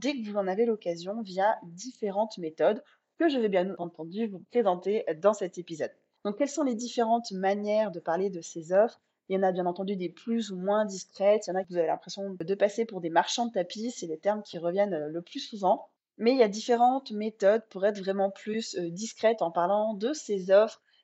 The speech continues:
et en amenant le sujet surtout de manière assez discrète. Donc la première méthode qui est assez connue, c'est de présenter un avis client. Donc juste faire un retour client, « Bah tiens, voilà le nouvel avis que j'ai reçu », et c'est comme ça, c'est cette personne qui parle de votre offre à votre place.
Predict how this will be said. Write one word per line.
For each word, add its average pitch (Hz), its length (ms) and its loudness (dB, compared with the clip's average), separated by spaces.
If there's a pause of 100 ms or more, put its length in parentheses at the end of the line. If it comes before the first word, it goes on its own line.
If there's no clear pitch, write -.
(100)
et 247 360 4
en 185 280 2
amenant 185 300 0
le 208 100 -4
sujet 196 280 -8
surtout 226 320 -8
de 196 80 -4
manière 185 320 0
assez - 400 -2
discrète. 170 720 -6 (320)
Donc 185 220 -6
la 175 180 4
première 220 240 2
méthode 214 380 0
qui - 120 -10
est - 40 -2
assez 233 180 -6
connue, 220 380 -4
c'est 254 160 -4
de 220 80 0
présenter 180 400 -2
un 180 160 2
avis 185 260 0
client. - 380 -8 (460)
Donc 170 120 -8
juste 214 380 -4
faire 208 200 6
un 170 120 2
retour 196 320 -4
client, « 247 320 0
Bah 196 120 -2
tiens, 247 220 -4
voilà 208 220 8
le 240 100 2
nouvel 233 220 8
avis 208 220 6
que 214 60 -4
j'ai 202 120 0
reçu », 180 360 -2
et 294 40 0
c'est - 160 -10
comme 185 100 -10
ça, 254 120 -2
c'est - 100 -14
cette 208 180 -2
personne 202 360 2
qui - 120 -18
parle 202 220 2
de 180 120 -2
votre 180 300 0
offre 226 260 0 (280)
à 175 100 6
votre 202 260 -2
place. - 360 -8